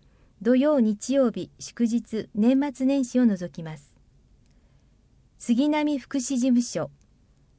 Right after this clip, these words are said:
電話番号は荻窪三三九八の九一零四、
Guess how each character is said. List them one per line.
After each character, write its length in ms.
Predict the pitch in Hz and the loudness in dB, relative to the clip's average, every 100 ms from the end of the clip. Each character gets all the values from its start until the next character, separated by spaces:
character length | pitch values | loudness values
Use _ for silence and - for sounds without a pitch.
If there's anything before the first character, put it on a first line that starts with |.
| _ | _
電 220 | 240 285 | 4 4
話 120 | 285 | 4
番 220 | 277 285 233 | 2 2 2
号 200 | 202 180 | 2 -2
は 220 | 180 190 _ _ _ _ | -4 -8 _ _ _ _
荻 260 | 202 226 247 | 0 0 0
窪 380 | 262 240 247 - - | -2 0 0 -2 -16
三 320 | - 285 302 | -4 -4 -2
三 280 | - 294 233 | -2 2 2
九 240 | 240 254 | 2 0
八 340 | 233 247 - 190 | 0 -6 -6 -6
の 220 | 170 - _ | -6 -10 _
九 300 | - 294 302 | -4 -2 -2
一 280 | 285 - 196 | -4 -6 -4
零 280 | 190 202 190 | -2 -2 -2
四、 280 | 175 156 | -4 -8